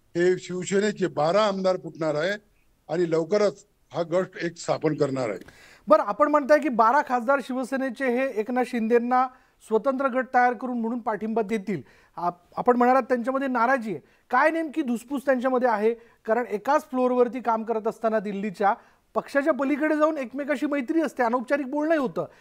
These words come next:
Speaker 2: काय नाराजी ते व्यक्त करतायत?
Speaker 1: काय जनतेनं कशासाठी निवडून दिलं राहते? जनतेनं निवडून राहते का आपल्या भागातले कामं झाले पाहिजे.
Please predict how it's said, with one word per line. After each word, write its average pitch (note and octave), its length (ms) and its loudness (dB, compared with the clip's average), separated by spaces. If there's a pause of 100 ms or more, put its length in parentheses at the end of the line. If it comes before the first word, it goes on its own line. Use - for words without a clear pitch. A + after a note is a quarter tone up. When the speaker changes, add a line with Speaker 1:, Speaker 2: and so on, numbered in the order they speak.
(180)
Speaker 2:
काय C4+ 180 4
नाराजी D4 420 2
ते E4+ 120 -2
व्यक्त E4 320 -4
करतायत? A#3+ 280 -2 (1120)
Speaker 1:
काय D#3 200 0
जनतेनं D3 500 0
कशासाठी E3 540 -4
निवडून D#3 340 0
दिलं D3 160 -2
राहते? C3+ 480 -6
जनतेनं C3 640 -2
निवडून D3+ 320 0
राहते D3+ 200 -2
का D4 100 -6
आपल्या F3 300 0
भागातले C#3 420 -2
कामं C#3+ 340 0
झाले A#2 340 -2
पाहिजे. F#2+ 340 -6